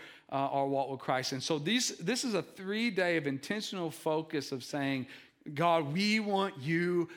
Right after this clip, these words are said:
more than anything the world has to offer us. We want you more, more than even food. We, we want you. We, we want you to be our highest craving. We want you to be our,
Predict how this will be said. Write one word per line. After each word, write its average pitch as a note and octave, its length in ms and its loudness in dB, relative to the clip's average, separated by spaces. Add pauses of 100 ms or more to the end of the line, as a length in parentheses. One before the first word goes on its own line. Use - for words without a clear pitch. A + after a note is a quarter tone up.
more F#3+ 600 6
than D3 240 2 (200)
anything G#3+ 640 2
the C#3+ 80 0
world C#3 240 0
has C3 220 2
to B2+ 100 -6
offer C#3 420 -2
us. A#2+ 160 -4 (200)
We G3+ 140 4
want G3+ 300 0
you F#3 400 0
more, D#3+ 380 0 (180)
more E3 220 4
than D#3+ 220 0
even G3+ 500 0 (100)
food. E3+ 640 2
We, G#3+ 140 2
we G#3+ 240 2
want G3 400 0
you. E3+ 160 0
We, F#3 180 -2 (160)
we G3+ 140 2
want G3 260 0
you A#3 240 4
to A#3+ 80 2
be F#3+ 180 2
our E3 200 6
highest D#3 480 4 (240)
craving. F#3 440 4
We E3+ 200 2
want G3+ 180 0
you G3+ 240 2
to B3+ 100 4
be F3 220 2
our, D3+ 100 2